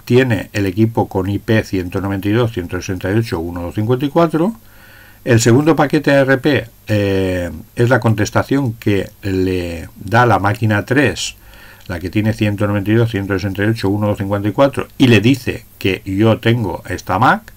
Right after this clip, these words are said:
cero dos, cero cuatro, cero seis, A dos, dos D, cincuenta y ocho. Vamos a comprobarlo.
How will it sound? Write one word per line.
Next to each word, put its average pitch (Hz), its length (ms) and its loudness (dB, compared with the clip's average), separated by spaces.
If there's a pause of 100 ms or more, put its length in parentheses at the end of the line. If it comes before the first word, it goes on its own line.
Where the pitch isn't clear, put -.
(420)
cero 87 240 -4
dos, 101 240 0
cero 87 200 -4
cuatro, 98 300 -2
cero 87 220 -8
seis, 107 400 -2 (120)
A 92 160 0
dos, 87 360 -4
dos 87 240 -6
D, 101 280 -2
cincuenta 90 520 -4
y 127 80 4
ocho. 165 340 -2 (140)
Vamos 85 260 -8
a 82 60 -6
comprobarlo. 143 640 -2